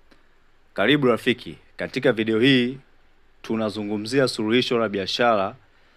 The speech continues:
linalobadilisha maisha. Network marketing katika ulimwengu wa leo, tunakutana na mifumo ya biashara mitano. Katika mataifa yaliyoendelea, mifumo hii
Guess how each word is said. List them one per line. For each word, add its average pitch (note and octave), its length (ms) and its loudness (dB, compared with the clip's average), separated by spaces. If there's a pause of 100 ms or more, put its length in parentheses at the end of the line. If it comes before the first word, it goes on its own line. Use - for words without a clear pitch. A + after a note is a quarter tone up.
(260)
linalobadilisha G#2+ 880 0
maisha. F#2+ 460 -6 (540)
Network C3 400 0
marketing B2+ 500 -4
katika B2 340 -4
ulimwengu A2+ 380 -2
wa A2 100 2
leo, A#2+ 320 2 (800)
tunakutana G#2 560 0
na A#2 100 0
mifumo A#2 580 -2
ya G#2 80 -6
biashara G2+ 500 0
mitano. F2 600 -4 (380)
Katika C3 360 -4
mataifa B2+ 380 -2
yaliyoendelea, A2 600 2 (560)
mifumo A2 360 -4
hii D3 380 0